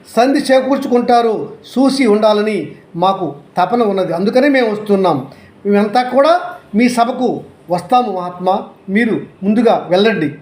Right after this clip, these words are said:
అని చెప్పారు ఆ ఋషులు. వారి మాటలు విన్న శ్రీకృష్ణ పరమాత్మ, "మంచిది మహర్షులారా, మీ యొక్క అనుమతితో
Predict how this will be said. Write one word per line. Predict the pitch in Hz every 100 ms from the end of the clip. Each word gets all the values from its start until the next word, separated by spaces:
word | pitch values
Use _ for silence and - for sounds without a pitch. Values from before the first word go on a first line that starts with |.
| - -
అని | 180
చెప్పారు | 196 190 208 202
ఆ | 175 156
ఋషులు. | 147 - - - - - - _ _ - _ 190
వారి | 220 233
మాటలు | 220 247 262
విన్న | 240 240 202 -
శ్రీకృష్ణ | 226 214 233
పరమాత్మ, | 185 214 247 247 220 165 - - - - -
"మంచిది | 196 240 277 262 214 147 - - -
మహర్షులారా, | 190 202 202 226 208 202 226 - - _ _ _ _ _ _ _ _ _ _ -
మీ | 180 214
యొక్క | 214 214
అనుమతితో | 180 190 220 196 214 156